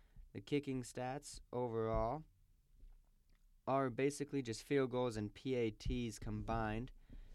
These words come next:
The overall leader in that, in this region is Luke Clausen, the Salem Hills kicker. The junior has got nineteen points. Next up is Logan Wide,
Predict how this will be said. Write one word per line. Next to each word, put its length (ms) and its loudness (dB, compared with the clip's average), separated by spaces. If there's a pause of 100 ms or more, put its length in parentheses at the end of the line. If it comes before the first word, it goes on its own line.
(460)
The 200 -2
overall 560 2
leader 300 2
in 200 -4
that, 240 -2 (240)
in 160 -2
this 240 -6
region 380 -2
is 240 -4
Luke 260 2
Clausen, 720 -2
the 100 -4
Salem 480 -2 (180)
Hills 380 0 (100)
kicker. 520 -2
The 80 0
junior 500 2
has 120 0
got 180 2
nineteen 540 -2
points. 580 -6 (560)
Next 320 -2
up 160 -2
is 160 -4
Logan 400 0
Wide, 480 0